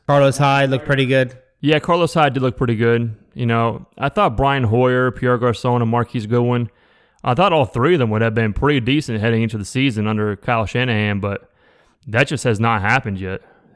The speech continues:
Speaker 2: I mean, the offense looks terrible. And Shanahan, you know, Shanahan might just be one of those guys who's a better coordinator than a head coach, much like Wade Phillips or, like, Norv Turner, you know what I mean?
Speaker 1: I felt comfortable with Hyde, that's about all.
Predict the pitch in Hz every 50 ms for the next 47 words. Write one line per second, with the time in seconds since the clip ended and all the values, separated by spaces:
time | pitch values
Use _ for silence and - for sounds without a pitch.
0 | _ - 117 110 101 104 120 147 170 - 165 131 - 123 110 - - - - -
1 | 127 165 185 165 - 104 104 107 - - 170 202 208 190 190 185 165 151 143 131
2 | - - 156 160 160 156 - - 208 226 226 214 220 214 180 165 165 120 139 143
3 | 120 - 147 135 123 131 131 127 127 113 104 104 117 117 117 120 123 127 135 131
4 | - _ _ _ _ _ _ _ _ _ _ _ _ - 139 131 117 117 110 101
5 | 131 127 117 110 - - 135 139 151 143 147 147 151 147 151 151 151 127 110 113
6 | 113 107 117 120 117 - - 131 127 127 123 - - - - - _ _ - 113
7 | 117 113 - 127 123 117 113 104 - _ - - 117 113 120 123 101 - - 127
8 | 120 120 123 113 - - 117 113 110 110 104 104 101 _ _ _ _ _ _ _
9 | - 117 120 127 120 107 - - 123 123 117 104 98 98 104 107 104 104 107 110
10 | 117 117 - _ _ _ _ 120 127 - 151 143 127 - - 147 131 - 131 131
11 | 135 107 107 127 120 113 107 110 104 - 107 107 110 107 107 101 101 101 104